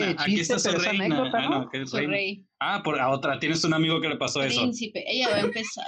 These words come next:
Speaker 3: con
Speaker 2: No,
Speaker 3: las
Speaker 2: ra-, realmente, la neta, la neta, ¿ustedes creen que muchos de los, de los que se casan, güey, eh,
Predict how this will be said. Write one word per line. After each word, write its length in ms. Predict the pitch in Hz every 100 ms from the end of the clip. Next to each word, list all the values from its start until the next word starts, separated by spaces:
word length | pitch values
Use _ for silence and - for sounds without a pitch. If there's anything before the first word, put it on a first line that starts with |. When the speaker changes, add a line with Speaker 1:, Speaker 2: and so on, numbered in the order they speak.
| 165
Speaker 3:
con 100 | 185
Speaker 2:
No, 360 | 220 269 285 226
Speaker 3:
las 100 | 185
Speaker 2:
ra-, 160 | 185 190
realmente, 640 | 190 196 233 254 277 247 - 185
la 160 | 165
neta, 380 | 180 220 170 135
la 120 | 143 139
neta, 260 | 165 165
¿ustedes 360 | 156 - 208 233
creen 180 | 240 240
que 100 | 247
muchos 300 | 240 240 262
de 120 | 240
los, 340 | 185 156 - -
de 100 | 165
los 140 | 151
que 80 | -
se 160 | 139 135
casan, 400 | 165 185 185 160
güey, 120 | 135 131 _ - - _ _ -
eh, 640 | 147 143 139 135 131 135